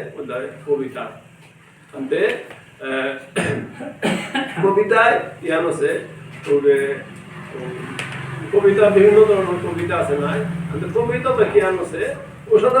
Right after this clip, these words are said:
বইয়া তার নিজে নিজে ও কবিতা আলোচনা করলো, পাকড়িয়া হলিয়া, পাকড়িয়া,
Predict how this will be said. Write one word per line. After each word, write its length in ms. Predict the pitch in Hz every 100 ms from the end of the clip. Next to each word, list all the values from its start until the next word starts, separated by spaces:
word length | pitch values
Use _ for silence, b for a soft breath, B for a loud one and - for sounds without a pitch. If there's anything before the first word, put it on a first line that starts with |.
| 254
বইয়া 300 | 220 208 202 220 -
তার 200 | 208 202 185 - -
নিজে 240 | 151 175 196 208
নিজে 180 | 214 202
ও 100 | 208 190
কবিতা 300 | 202 185 175
আলোচনা 480 | 180 175 165 156 160 160
করলো, 560 | 180 165 160 160 151 156 -
পাকড়িয়া 400 | 156 - 165 151
হলিয়া, 260 | 143 143 143 143
পাকড়িয়া, 480 | 147 143 156 143